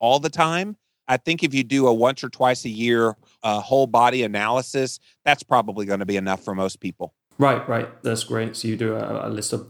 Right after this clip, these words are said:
Speaker 2: it sounds like mostly the blood tests, right? You're just doing once every six mo-, six months.
Speaker 1: Yep, like thyroid, cholesterol. Yeah.
Speaker 2: Yeah.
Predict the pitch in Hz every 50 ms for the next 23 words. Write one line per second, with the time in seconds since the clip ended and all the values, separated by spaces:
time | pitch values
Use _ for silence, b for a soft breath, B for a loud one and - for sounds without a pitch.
0 | _ - 117 - 156 139 127 123 117 113 117 123 127 123 127 127 127 131 117 113
1 | 98 - 120 117 113 - - - 110 - - 117 110 110 110 113 113 120 110 -
2 | - 110 107 107 110 110 - 110 107 107 101 - - 113 - - - 117 113 -
3 | - 110 - - 107 104 104 - - - - _ - 101 101 107 - 107 98 -
4 | _ - 104 104 107 104 101 101 101 101 101 101 101 101 101 101 - - 101 101
5 | - - - 104 95 95 98 95 95 95 95 92 - 107 98 - 110 107 107 107
6 | 107